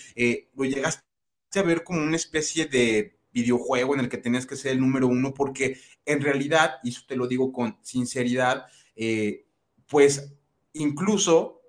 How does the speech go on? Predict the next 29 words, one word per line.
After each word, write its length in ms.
para 560
estar 360
en 60
la 140
parte 360
de 100
fases 460
como 300
un 280
top, 380
pues, 200
por 260
algo 260
llegaste 560
al 240
top, 380
algo 340
te 100
diferenció 640
de 160
quizá 500
cualquier 800
otro 560
grupo 560
de 460
protestas 760
mexicanas 760
o 80
hacktivismo 880